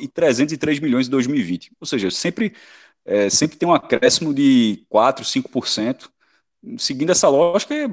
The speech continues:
ia bater um, uma boa grana agora. É, a minha dúvida em relação à premiação agora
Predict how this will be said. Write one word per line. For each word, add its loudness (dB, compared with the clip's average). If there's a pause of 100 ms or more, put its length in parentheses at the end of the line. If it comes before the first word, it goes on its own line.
ia 2
bater 0
um, -2
uma 0
boa 2
grana -2
agora. -6 (640)
É, -2
a 0
minha 4
dúvida -2
em 0
relação 0
à -8
premiação -4
agora 0